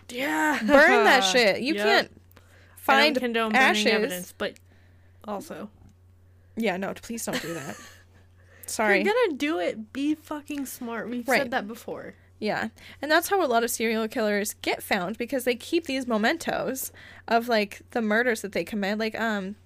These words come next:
Speaker 2: the, I don't remember what he's called, but there's this guy who collects women's right shoes or one shoe that they were wearing. Have you heard of that?
Speaker 1: Sounds familiar.
Speaker 2: He, like, killed a whole bunch of women, and he, like, kept all of their shoes.
Speaker 1: It's not
Speaker 2: Just
Speaker 1: Kemper, is it?
Speaker 2: No.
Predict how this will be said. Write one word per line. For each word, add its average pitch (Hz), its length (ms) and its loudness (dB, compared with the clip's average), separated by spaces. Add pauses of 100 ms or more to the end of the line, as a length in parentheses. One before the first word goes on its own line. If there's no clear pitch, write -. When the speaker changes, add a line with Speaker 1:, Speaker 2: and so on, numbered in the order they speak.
Speaker 2:
the, 208 440 0 (540)
I 233 80 -6
don't 226 160 -4
remember 180 280 -6
what 170 100 -6
he's 214 120 -8
called, 202 200 -6
but 202 100 -6
there's 208 180 -6
this 208 80 -10
guy 214 420 -2
who 202 360 -2 (560)
collects 214 440 -4
women's 214 480 -2
right 202 220 -2
shoes 220 480 -2
or 202 300 -2
one 214 260 -2
shoe 220 380 -2
that 220 160 -4
they 208 100 -2
were 202 140 -2
wearing. 202 500 -4 (360)
Have 247 140 -6
you 254 80 0
heard 233 140 0
of 240 60 -4
that? 269 280 -4 (1300)
Speaker 1:
Sounds 262 580 -4
familiar. 208 680 -8
Speaker 2:
He, 311 200 0
like, 277 140 2
killed 262 260 -6
a 214 40 -2
whole 302 420 2
bunch 214 240 0
of 202 140 -4
women, 202 340 -2
and 208 160 -4
he, 233 300 -4
like, 208 340 -4
kept 262 260 -4
all 220 220 2
of 226 80 -4
their 190 140 -2
shoes. - 220 -4
Speaker 1:
It's 277 180 -2
not - 40 -10
Speaker 2:
Just - 40 -10
Speaker 1:
Kemper, 254 400 -4
is 185 200 -10
it? 233 220 -6
Speaker 2:
No. 196 400 -4